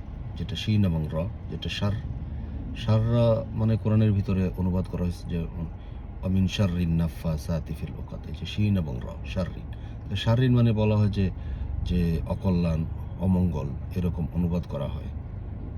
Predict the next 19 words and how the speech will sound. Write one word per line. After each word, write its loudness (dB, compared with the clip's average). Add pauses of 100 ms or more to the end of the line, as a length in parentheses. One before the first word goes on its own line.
তাহলে 2 (300)
শিন 6
এবং 4
র, 2 (1400)
এটার -2 (240)
অর্থ -2
যদি 4 (200)
শুধু -2
অমঙ্গল 6
হয়, 4
কারণ -2
আল্লাহ 0
সূরা 0
ইয়াসিনে 2
বলছেন 2
যে, 0 (440)
"আমি 4
প্রত্যেকটা 2
জিনিস 2